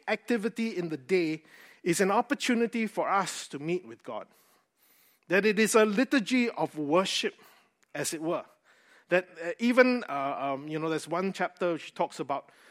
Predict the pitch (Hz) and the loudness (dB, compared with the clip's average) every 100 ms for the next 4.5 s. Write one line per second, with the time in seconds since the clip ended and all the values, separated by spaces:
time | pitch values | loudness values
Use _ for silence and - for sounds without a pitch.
0 | _ - 165 180 175 - 127 123 123 123 | _ -2 0 0 -2 -6 -8 -8 -10 -12
1 | 113 _ 123 120 117 113 113 - 170 180 | -16 _ -16 -14 -14 -16 -18 -2 0 2
2 | 196 190 165 151 135 147 147 135 - 127 | 2 2 -2 -4 -6 -6 -6 -10 -12 -10
3 | 127 170 170 160 180 180 160 147 156 - | -4 -4 -2 0 0 0 -2 -4 -6 -2
4 | 175 147 131 - 156 | 0 0 0 -6 -6